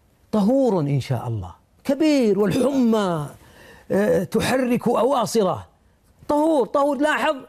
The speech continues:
كلمة جميلة، يعني أن هذه الحمى تطهر ذنبك، ثم يعقبها العافية. قال: "طهور، بل حمى تفور على شيخ كبير تزيره القبور". أعوذ بالله من الشيطان. قال: "إذن هي،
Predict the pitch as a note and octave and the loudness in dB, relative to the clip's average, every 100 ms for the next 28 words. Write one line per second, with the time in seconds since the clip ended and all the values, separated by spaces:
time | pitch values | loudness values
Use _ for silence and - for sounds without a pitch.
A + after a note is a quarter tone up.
0 | - - D4 D4 B3 D4 D4+ A#3+ A3+ A3+ | -6 -2 0 2 0 0 2 2 2 0
1 | B3+ B3+ B3 A#3 C4 C#4+ C#4 C#4 B3+ D4+ | 0 0 2 0 0 0 0 0 -2 -2
2 | C#4+ A#3+ B3 B3+ F#3+ A#3 A3+ G#3 D#3+ C3 | 0 0 -2 -2 -2 0 2 2 -2 -4
3 | - - _ - C#4+ C#4+ B3+ G#3 A#3 G#3+ | -8 -16 _ -6 -2 0 0 0 -2 0
4 | F3 D3+ D#3 A2+ C3 - _ - A3 A3 | -2 -2 -4 -4 -8 -10 _ -2 0 0
5 | F#3+ C3+ - G#3 F#3 A#3+ D4 C4 - _ | -2 -6 -4 0 2 2 2 -2 -8 _
6 | _ - B3+ A#3+ - C4+ B3+ A#3+ A3+ - | _ -2 0 0 -2 -2 0 2 2 0
7 | G3+ D4 C4 E3 - - - C4+ C4 G3 | 0 2 2 0 -8 -14 -4 0 0 0
8 | C4 A3 B3 A3+ A#3 C4 C4 F#3+ D#3 - | 0 0 0 0 0 2 2 0 -4 -10
9 | - C4 C4 C4 C4 B3+ B3 C4 D4 C#4+ | -2 0 2 2 2 0 0 0 2 2
10 | F3+ - _ _ E3 C#3 G#2+ G#2+ E3+ - | -2 -8 _ _ -8 -6 -6 -8 -10 -10
11 | - - D3+ A#2 _ _ _ G3+ G3 G#3 | -12 -10 -12 -12 _ _ _ -2 0 0
12 | G#3+ G3 A#3 C4 B3+ _ _ _ - _ | 0 0 0 -2 -8 _ _ _ -20 _
13 | _ _ _ - E3+ A#3 G3+ | _ _ _ -4 0 2 0